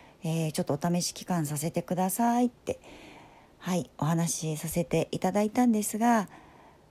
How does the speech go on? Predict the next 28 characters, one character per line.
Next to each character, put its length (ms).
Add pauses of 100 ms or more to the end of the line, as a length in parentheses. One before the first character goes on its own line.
(140)
う 80
ん、 220 (260)
や 80
っ 40
ぱ 120
り 120
ね、 240
九 180
時 160
の 140
方 400
が 260
と 160
て 120
も、 300 (380)
え 60
ー 20
っ 40
と、 200
都 180
合 220
が、 220 (500)
は 180
い、 100 (440)
い 140
い 20
な 140
と。 120